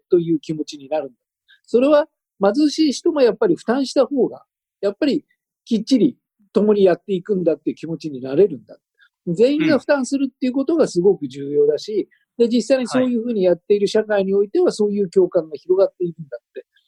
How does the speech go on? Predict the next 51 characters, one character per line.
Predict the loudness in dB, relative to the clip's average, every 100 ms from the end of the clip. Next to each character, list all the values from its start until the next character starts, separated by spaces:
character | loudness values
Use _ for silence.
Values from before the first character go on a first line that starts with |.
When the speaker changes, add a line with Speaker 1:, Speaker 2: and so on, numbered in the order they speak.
| _ -6
Speaker 1:
お |
っ | -2
し | 0
ゃ |
っ | 0
て | -2
い | -2
て、 | 0 0 _ _ _ _ -8
Speaker 2:
う | -2
ん。 | -2
Speaker 1:
あ | 0
あ、 | -2
Speaker 2:
は |
い。 | -4
Speaker 1:
そ | -8 -20 -8 -4 0 0
う | 2
な | 2
の | 2 0
か | -2 -2
な、 | -2 0 0 -2 -4
み | -6
た | -6 -8
い |
な。 | -8 -8
俺 | 0 0
貧 | 0 -6 -10 0
乏 | 2
だ | 2
と | 0
嫌 | -4 -4
だ |
と | -4 -10
か | -6
思 | -6 -4
わ | -10 -10
ね |
え | -6
か | -6
な。 | -4 -6 -8 -10 _ _ -12
自 | -6
分 | -6 -2
が | -2
こ | -2 -6 -4
ん |
な、 | -4
Speaker 2:
う |
ん。 |
Speaker 1:
な | -4
ん | -2
で | -2
捉 | 0